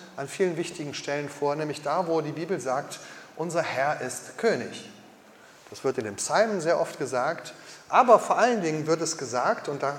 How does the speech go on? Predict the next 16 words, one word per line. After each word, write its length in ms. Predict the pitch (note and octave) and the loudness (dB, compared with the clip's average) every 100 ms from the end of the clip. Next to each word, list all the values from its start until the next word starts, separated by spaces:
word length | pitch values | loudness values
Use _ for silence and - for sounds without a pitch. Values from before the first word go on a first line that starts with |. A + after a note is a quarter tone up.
| - | -2
taucht 220 | C#3 - | -4 -4
es 180 | C#3 - | -10 -10
zum 100 | C3 | -4
ersten 320 | F3 - E3+ | -4 -4 -4
Mal 140 | C#3+ | -4
in 80 | C3+ | -2
der 80 | B2 | -6
Bibel 260 | A#2 G#2+ G2 | -6 -6 -2
auf, 340 | C#3 A3+ - - - - - | -2 -2 -6 -16 -18 -8 0
als 220 | F3 - | 0 0
das 160 | F#3 | -2
Volk 260 | - E3+ E3+ | 2 2 2
Israel 580 | F#3+ - D#3 D3+ D#3+ D#3+ - - - - - - - _ - - - - - | -2 0 2 4 4 2 -8 -16 -20 -20 -20 -20 -20 _ -20 -20 -20 -16 -8
am 120 | C#3+ | -2
ersten 360 | E3+ - D#3+ | 0 0 -6
Passafest 800 | D3 D#3 D#3 D3 C#3 C3+ - - | -6 -4 -2 -2 -2 -2 -8 -14